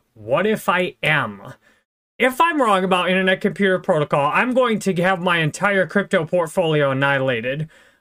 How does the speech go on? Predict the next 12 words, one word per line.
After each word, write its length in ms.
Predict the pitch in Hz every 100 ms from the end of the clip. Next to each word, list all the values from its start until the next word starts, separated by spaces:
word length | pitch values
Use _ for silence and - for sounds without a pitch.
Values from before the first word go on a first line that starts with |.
| _
I'm 140 | 180 247
going 260 | 269 285
to 120 | 226 247
lose 380 | 240 233 214 190 - -
all 260 | 247 262
of 140 | 220 170
my 180 | 170
credibility 960 | 156 208 180 139 165 170 147 135 131 127 _ _ _
as 220 | 180 196
a 120 | 196 175
crypto 380 | 208 196 190
YouTuber. 720 | 160 160 160 170 147 139 127